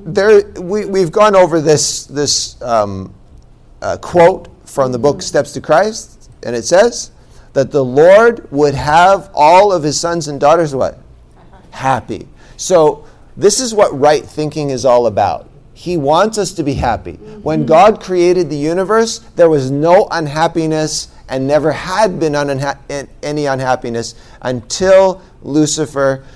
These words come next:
Speaker 2: started saying that God was not just. And
Speaker 1: Mm-hmm.
Speaker 2: still, till he started questioning God's character. And, you know, the very act of looking for evil in others develops evil in those who look. So he looked up at God and he said, "Hey, you are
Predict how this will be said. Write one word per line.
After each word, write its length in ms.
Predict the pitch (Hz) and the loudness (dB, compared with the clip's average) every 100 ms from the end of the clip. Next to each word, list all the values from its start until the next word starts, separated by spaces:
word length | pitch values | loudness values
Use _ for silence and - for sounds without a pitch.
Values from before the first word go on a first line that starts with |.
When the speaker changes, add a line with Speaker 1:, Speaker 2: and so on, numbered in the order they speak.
| - | -14
Speaker 2:
started 880 | - - - 143 147 151 147 143 135 - - - - - - - | -8 -8 -4 2 4 4 2 0 -2 -16 -20 -20 -20 -20 -20 -20
saying 540 | - 139 - 156 151 143 | -12 -6 0 2 2 0
that 160 | 127 | -4
God 260 | 113 127 135 | 0 2 2
was 200 | 120 113 | 0 -6
not 180 | 120 104 | -6 -6
just. 420 | 95 71 - - - - | -6 -8 -10 -14 -20 -20
And 100 | 110 | -8
Speaker 1:
Mm-hmm. 140 | 127 | -6
Speaker 2:
still, 500 | 123 - 185 180 - | -6 -4 2 2 2
till 240 | 123 170 165 | -4 0 2
he 160 | 160 | 2
started 460 | 139 - 147 139 127 | -4 0 0 0 -4
questioning 500 | - 160 160 156 147 | -2 -2 -2 -6 -2
God's 300 | 131 127 - | 0 0 -2
character. 640 | - 135 117 113 - 80 80 - - | -10 -4 -4 -4 -10 -14 -14 -20 -14
And, 300 | - 139 135 | -6 -4 -4
you 120 | - 143 | -6 -2
know, 100 | 139 | -2
the 140 | 127 | 0
very 320 | 123 180 175 | 2 4 2
act 340 | - 156 160 156 | 0 -2 0 -4
of 100 | 120 | -4
looking 300 | 151 160 147 | -4 -4 -8
for 160 | 139 | -8
evil 320 | - 147 135 | -4 -2 -2
in 140 | 135 135 | -2 0
others 300 | 151 165 135 | 2 0 -2
develops 500 | 143 123 139 131 - | -2 2 2 2 -4
evil 300 | 135 123 131 | -6 -4 -4
in 140 | 120 | -2
those 220 | 120 120 107 | -2 -2 -4
who 120 | 120 | -4
look. 200 | 107 98 | -4 -6
So 120 | - | -6
he 80 | 127 | -4
looked 200 | 185 180 | -2 -2
up 120 | 165 | -2
at 100 | 151 | 0
God 220 | 165 160 | 2 2
and 100 | 139 | 2
he 60 | 143 | -4
said, 220 | - 139 | -2 -2
"Hey, 260 | 175 220 165 | -2 -4 -6
you 500 | 247 427 427 381 240 | -8 -4 -2 -2 -2
are 320 | 185 165 143 | 0 0 -2